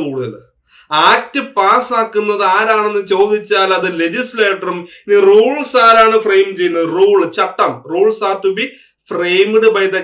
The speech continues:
government. അപ്പൊ അതുകൊണ്ടാണ് ഈ റൂളിന്റെ എണ്ണം കൂടുതൽ. ഗവൺമെന്റിന് വേറെ ആരോടും ചോദിക്കുന്നത്, ആക്ട് പാസ്സാക്കാൻ പാടാ, പക്ഷെ റൂൾസ് പാസ്സാക്കാൻ ഒരു പാടില്ല. റൂൾ പാസ്സാക്കുക എന്നല്ല, റൂൾ ഫ്രെയിം ചെയ്യുന്നവർ, ആ റൂൾ ഗവൺമെന്റ് അങ്ങ് ഫ്രെയിം ചെയ്താൽ മതി. അപ്പൊ ഓർത്ത് വെച്ചിട്ട് ആക്ട് പാസ്സാക്കുന്നത്,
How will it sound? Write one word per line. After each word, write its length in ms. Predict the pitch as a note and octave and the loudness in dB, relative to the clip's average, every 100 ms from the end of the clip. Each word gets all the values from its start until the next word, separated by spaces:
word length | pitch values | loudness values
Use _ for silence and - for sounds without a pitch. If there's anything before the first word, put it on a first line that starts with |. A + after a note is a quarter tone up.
| C#3+ | -4
government. 540 | D3+ D#3 E3+ D#3 C3+ B2+ | -6 -2 -2 -2 -6 -6
അപ്പൊ 140 | F3 | -4
അതുകൊണ്ടാണ് 440 | F3+ A#3 B3+ A#3 A#3+ A3 F#3+ | 0 0 0 0 -2 -4 -10
ഈ 280 | G3 G#3 G3 | -8 -2 -2
റൂളിന്റെ 360 | F#3+ G#3 A3 | 2 4 4
എണ്ണം 200 | G#3+ G#3 | 2 -4
കൂടുതൽ. 460 | G3 F3+ F#3 F#3 C3 - _ _ _ | -4 -4 -4 -4 -6 -12 _ _ _
ഗവൺമെന്റിന് 440 | D3+ F#3 G#3 G#3+ | -4 -2 -2 -2
വേറെ 280 | G#3+ G3+ G#3+ | -2 0 0
ആരോടും 260 | G#3 G#3 G#3+ | 0 0 0
ചോദിക്കുന്നത്, 400 | F#3+ F#3+ F#3 D#3+ | 0 0 0 -2
ആക്ട് 360 | E3+ G3 A3+ | -2 -2 -4
പാസ്സാക്കാൻ 460 | G#3+ G3+ G#3 G3 G3 | -2 -2 -4 -6 -4
പാടാ, 360 | E3 D3+ C#3+ - _ _ - | -2 0 -2 -8 _ _ -10
പക്ഷെ 200 | D#3 A3 | -2 -2
റൂൾസ് 340 | F#3+ G3+ A3 | 0 -2 -2
പാസ്സാക്കാൻ 320 | A3 G3+ G3 | -6 -4 -4
ഒരു 80 | F#3+ | -2
പാടില്ല. 380 | F#3 E3 F3 D#3 | 0 -2 -2 -4
റൂൾ 260 | D3 G3 A3 - - | -2 -2 -2 -6 -6
പാസ്സാക്കുക 480 | F#3+ G#3+ G#3+ G#3+ | -6 -2 -4 -4
എന്നല്ല, 200 | G#3+ F3+ | -4 -4
റൂൾ 240 | F3+ F#3 A3 | -4 0 0
ഫ്രെയിം 340 | G#3+ A3 B3 | 2 0 0
ചെയ്യുന്നവർ, 420 | G#3+ F3 D3+ C3 | -2 -2 -4 -6
ആ 180 | D3 G3+ A3 | -6 -6 -8
റൂൾ 240 | A#3 A3+ | -8 -4
ഗവൺമെന്റ് 420 | G#3+ G3 G#3 F#3+ | -2 -2 -6 -6
അങ്ങ് 140 | F3 F#3 | -8 -8
ഫ്രെയിം 240 | F3 D#3+ | -8 -8
ചെയ്താൽ 240 | D3+ B2+ | -10 -10
മതി. 240 | A2+ G#2 - _ _ - - | -12 -14 -20 _ _ -20 -4
അപ്പൊ 140 | A3+ | 0
ഓർത്ത് 180 | A3 B3+ | 2 0
വെച്ചിട്ട് 260 | A3+ A3+ A#3 | -6 -8 -2
ആക്ട് 340 | G3+ G3+ A#3+ | -2 -2 -4
പാസ്സാക്കുന്നത്, 800 | A3+ A3 A#3 A3 A3+ A3 B3 | -4 -2 -2 -2 -2 -2 -2